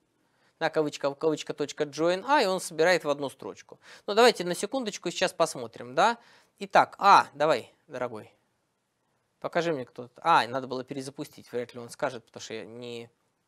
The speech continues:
а, подождите, нет, вроде как я... Нет, не запускал.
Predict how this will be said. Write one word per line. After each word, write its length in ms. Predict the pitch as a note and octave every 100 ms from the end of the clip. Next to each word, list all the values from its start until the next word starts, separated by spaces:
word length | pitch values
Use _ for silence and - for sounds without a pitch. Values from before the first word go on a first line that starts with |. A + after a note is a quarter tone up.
| _ _ _ _
а, 100 | -
подождите, 360 | C#3 B2 G#2+ G#2
нет, 280 | A2 _ _ _
вроде 220 | B2+ B2
как 220 | - B2
я... 100 | A#2 - _ _ _ _ _
Нет, 200 | A2 -
не 80 | B2
запускал. 540 | C3+ C#3 - - G2